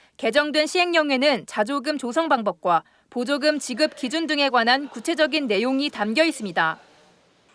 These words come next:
정부는 전통주 생산업계의 지속적인 요구에 따라 이번에 주종별 임의 자조금 형태로 해당 제도를 도입했습니다. 정부는 자조금 조성 방법의 경우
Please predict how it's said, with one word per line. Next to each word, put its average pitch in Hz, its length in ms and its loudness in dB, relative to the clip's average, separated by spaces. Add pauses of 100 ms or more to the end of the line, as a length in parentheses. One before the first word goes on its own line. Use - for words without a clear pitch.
(360)
정부는 294 460 -2
전통주 311 480 -2
생산업계의 330 720 2
지속적인 302 600 -2
요구에 240 300 2
따라 196 360 2 (220)
이번에 262 420 4
주종별 302 540 2
임의 247 240 -4
자조금 277 440 -2
형태로 262 560 0
해당 339 320 2
제도를 262 400 -2
도입했습니다. 233 880 -2 (680)
정부는 302 440 -2
자조금 277 460 -2
조성 320 320 -2
방법의 294 400 2
경우 202 380 -4